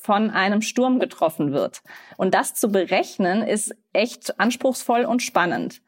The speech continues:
Genauso wie stellen wir sicher, dass wir in dreißig Jahren die Lebensversicherungen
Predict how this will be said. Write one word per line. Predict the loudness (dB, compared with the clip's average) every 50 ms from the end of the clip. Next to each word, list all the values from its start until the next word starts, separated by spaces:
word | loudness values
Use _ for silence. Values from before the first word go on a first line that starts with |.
| _ -20 -20 -20 _ 0
Genauso | 2 2 4 4 2 2 2 2 2 2 2 2
wie | 2 0
stellen | 0 0 0 0 2 2 2 2
wir | 2
sicher, | 2 0 0 0 2 2 2 2
dass | 2 0 0 0 0
wir | 0 2 2 2 0 0
in | 2 2 2 2 2 0
dreißig | 2 2 2 2 2 0 0 -2 -2 -2 -2 0
Jahren | 0 2 2 2 2 0 0 0 0 0
die | 0 0 0
Lebensversicherungen | 2 2 2 2 0 0 -2 -2 0 0 0 2 0 -2 0 2 0 2 2 2 2 2 2 2 2 0 0